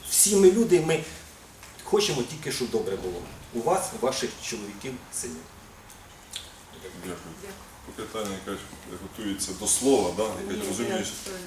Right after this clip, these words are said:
Speaker 2: сльози.
Speaker 3: Мене
Speaker 2: Знаєте, просто продовжуйте те, що казав Сергій Олександрович, що дійсно вчора на сесії, коли проходила сесія, і ми вирішували питання так називаємих підйомних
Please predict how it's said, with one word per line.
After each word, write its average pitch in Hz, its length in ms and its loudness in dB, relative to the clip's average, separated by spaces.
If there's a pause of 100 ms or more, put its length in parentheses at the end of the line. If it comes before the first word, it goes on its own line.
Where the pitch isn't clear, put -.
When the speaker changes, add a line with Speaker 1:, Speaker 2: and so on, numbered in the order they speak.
(100)
Speaker 2:
сльози. 117 360 0
Speaker 3:
Мене - 400 -4
Speaker 2:
Знаєте, 143 240 2
просто 117 400 -2
продовжуйте 123 560 -2
те, 120 140 -6
що - 200 -6
казав 113 260 -2
Сергій 117 180 -2
Олександрович, 117 500 0
що 117 180 -4
дійсно 240 340 -2
вчора 107 320 0 (240)
на 101 80 0
сесії, 110 520 2
коли 101 220 -4 (380)
проходила 104 480 -4
сесія, 107 400 0
і 101 140 -6
ми 107 280 -2 (520)
вирішували 123 480 2
питання 110 480 2 (100)
так - 160 -4
називаємих 113 440 -2 (100)
підйомних 190 540 -2